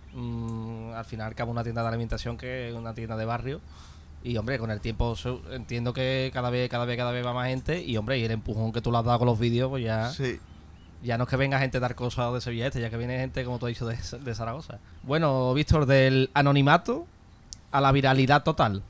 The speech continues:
Speaker 1: ¿cómo empieza todo esto? El tema de los vídeos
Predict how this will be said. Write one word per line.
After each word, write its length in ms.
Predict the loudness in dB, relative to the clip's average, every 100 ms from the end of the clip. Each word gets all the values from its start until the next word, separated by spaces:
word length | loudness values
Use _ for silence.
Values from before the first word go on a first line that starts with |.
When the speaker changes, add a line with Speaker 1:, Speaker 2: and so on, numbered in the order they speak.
| -16 -20 -20 -10
Speaker 1:
¿cómo 840 | -2 2 4 4 4 4 4 4 2
empieza 380 | 4 4 6
todo 200 | 6 6
esto? 200 | 6 4 -6 -8 -20 -20 -20 -20 -20 -20 -20 -8
El 140 | -4 2
tema 200 | 4 6
de 60 |
los 140 | 6 4
vídeos 300 | 0 -2